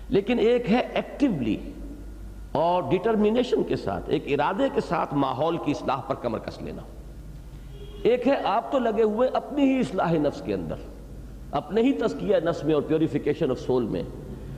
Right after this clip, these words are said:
تو اس سے ضمنی طور پر ایک بائی پروڈکٹ کی حیثیت سے کچھ نہ کچھ ماحول کے اندر بھی خیر پہنچے گا۔ تو اصلاح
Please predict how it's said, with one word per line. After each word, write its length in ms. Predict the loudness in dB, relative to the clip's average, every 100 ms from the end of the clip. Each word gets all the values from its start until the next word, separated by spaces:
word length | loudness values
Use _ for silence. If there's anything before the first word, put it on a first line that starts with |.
| -4
تو 140 | 2 2
اس 60 | 4
سے 100 | 4
ضمنی 380 | 4 4 4 4 2
طور 160 | 0
پر 160 | 2 0
ایک 120 | 2
بائی 220 | 2 2
پروڈکٹ 500 | 2 2 2 0 0
کی 120 | 2 2
حیثیت 380 | 2 2 0 2
سے 140 | -2 0
کچھ 140 | -2
نہ 100 | 0 -2
کچھ 140 | 0
ماحول 320 | 2 2 0 -2
کے 60 | -2
اندر 180 | 0 2
بھی 120 | 0 0
خیر 180 | 0 0 0
پہنچے 340 | -4 0 -2 0
گا۔ 160 | -4 -4 -12 -12 -12 -12 -10 -10 -10 -12 -10 -10 -8 0
تو 100 | 2
اصلاح 640 | 2 0 2 2 4